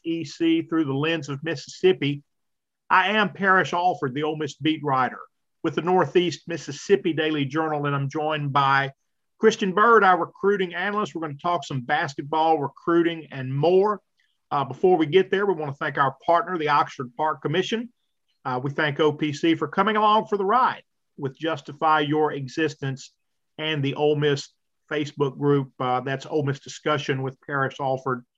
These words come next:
on Facebook. And O P C is looking for lifeguards right now. The pool will open Memorial Day weekend and will remain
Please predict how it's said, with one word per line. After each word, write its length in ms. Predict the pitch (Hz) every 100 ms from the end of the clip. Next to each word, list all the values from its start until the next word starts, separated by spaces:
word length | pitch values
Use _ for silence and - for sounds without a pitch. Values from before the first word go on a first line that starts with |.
| _ _ _
on 520 | - 131 131 135 131 - _ _ _ _ -
Facebook. 600 | 175 147 - 151 120 - -
And 340 | 175 196 151
O 140 | 160
P 180 | 160 165
C 220 | 143 180
is 140 | 175 160
looking 240 | 175 170
for 100 | 147
lifeguards 720 | 165 175 180 139 156 147 139
right 260 | 147 139 127
now. 280 | 135 127 120
The 100 | 120 -
pool 300 | 160 156 139
will 140 | 131
open 400 | 156 160 151 143 139 _ _ -
Memorial 440 | 139 156 170 160
Day 160 | 160 170
weekend 680 | 151 185 185 196 196 196 185
and 160 | 131 147
will 140 | 151
remain 420 | 127 127 151 165